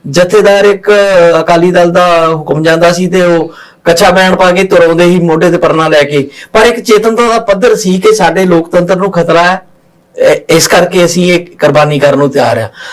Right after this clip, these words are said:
ਪਰ ਹੁਣ ਜਦੋਂ ਚੇਤਨਤਾ ਦਾ ਪੱਧਰ ਉੱਪਰ ਜਾਣਾ ਚਾਹੀਦਾ ਸੀ, ਹੁਣੇ ਤੁਸੀਂ ਭਿੰਡਰਾਂਵਾਲਿਆਂ ਦੀ ਗੱਲ ਕੀਤੀ ਆ, ਭਿੰਡਰਾਂਵਾਲਾ ਦਾ ਫਿਨੋਮਨਾ ਜਾਂ ਐਮਰਜੈਂਸੀ ਵਾਲੇ ਮੋਰਚੇ ਦਾ ਜਾਂ ਬਾਅਦ ਚ ਧਰਮ ਯੁੱਧ ਮੋਰਚੇ ਦਾ, ਜਦੋਂ ਅਸੀਂ ਕੰਪੈਰੀਜ਼ਨ ਕਰਦੇ ਆ, ਤੇ ਫਿਰ ਸਾਨੂੰ ਏਦਾਂ ਵੀ ਤੇ ਨਜ਼ਰ ਆਉਂਦਾ ਨਾ ਕਿ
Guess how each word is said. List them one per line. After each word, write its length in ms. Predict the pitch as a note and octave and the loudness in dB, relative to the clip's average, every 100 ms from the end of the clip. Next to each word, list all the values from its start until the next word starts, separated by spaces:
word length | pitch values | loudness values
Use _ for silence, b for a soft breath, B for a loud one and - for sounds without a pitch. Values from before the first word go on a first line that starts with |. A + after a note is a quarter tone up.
| B | B
ਪਰ 180 | - C4+ | 0 2
ਹੁਣ 440 | A#3 G#3+ F#3+ A3 B3+ C4 C4 B3+ | 4 2 4 4 4 2 0 -2
ਜਦੋਂ 300 | F3 F#3 G#3+ | -2 2 2
ਚੇਤਨਤਾ 520 | A3 G3+ G3 G#3 A3 A3 | 2 0 0 0 0 0
ਦਾ 120 | A3+ | -2
ਪੱਧਰ 260 | A3 G3+ | -2 -2
ਉੱਪਰ 380 | E4+ A3 G#3+ B3 | -4 -4 -2 0
ਜਾਣਾ 220 | A3 G#3 | 2 0
ਚਾਹੀਦਾ 340 | G3 F#3+ G3 F#3+ | 0 0 2 2
ਸੀ, 100 | G3+ | 2
ਹੁਣੇ 200 | E3+ F#3 | 2 0
ਤੁਸੀਂ 220 | F#3+ G#3 | 0 -2
ਭਿੰਡਰਾਂਵਾਲਿਆਂ 540 | G3+ E3+ D3+ E3 F3+ | 0 0 2 2 2
ਦੀ 120 | F#3+ F3 | 0 0
ਗੱਲ 160 | D#3+ | 0
ਕੀਤੀ 360 | - C#3 C3 C#3 | -2 -8 -4 -2
ਆ, 140 | A#2+ - B B B B | -2 -6 B B B B
ਭਿੰਡਰਾਂਵਾਲਾ 580 | - G#3+ E3+ E3+ G#3 A3+ | 0 2 4 4 4 4
ਦਾ 140 | B3 B3 | 2 0
ਫਿਨੋਮਨਾ 580 | A#3 A3 G#3+ A3 A3+ A#3 _ _ - | 0 0 2 0 -2 -6 _ _ -2
ਜਾਂ 180 | A3 G3+ | 0 2
ਐਮਰਜੈਂਸੀ 580 | G3 F#3+ G3+ G#3 G#3 | 2 2 2 2 2
ਵਾਲੇ 180 | G#3+ G#3 | 4 4
ਮੋਰਚੇ 360 | G3 F#3 F3+ F#3+ | 2 0 0 2
ਦਾ 140 | G3+ | 2
ਜਾਂ 160 | G3 G3+ | 2 2
ਬਾਅਦ 300 | F3+ F#3+ F#3+ | 2 0 0
ਚ 40 | |
ਧਰਮ 200 | G3 E3+ | -2 0
ਯੁੱਧ 200 | C#3+ D#3 | -2 -2
ਮੋਰਚੇ 380 | F3 D#3+ D3 D#3 | 0 0 0 0
ਦਾ, 80 | E3 | 0
ਜਦੋਂ 220 | E3+ G3+ | 2 2
ਅਸੀਂ 100 | G#3+ | 2
ਕੰਪੈਰੀਜ਼ਨ 520 | F#3 F#3 F#3+ F3 G3+ | 0 0 2 2 2
ਕਰਦੇ 360 | G3 F3+ D3 D#3+ | 2 0 0 0
ਆ, 120 | C3 B B B B | -2 B B B B
ਤੇ 140 | A3+ G#3+ | 0 2
ਫਿਰ 200 | G3 G3 | 0 2
ਸਾਨੂੰ 260 | A3+ A3+ | 2 4
ਏਦਾਂ 220 | G#3+ F3+ | 2 2
ਵੀ 80 | G#3+ | 2
ਤੇ 100 | A#3+ | 2
ਨਜ਼ਰ 260 | A3+ G#3 G#3+ | 2 2 2
ਆਉਂਦਾ 300 | F#3 G3+ G3+ | 2 0 0
ਨਾ 180 | A#3 B3+ B B B | -2 -4 B B B
ਕਿ 260 | C4 C4 | 0 0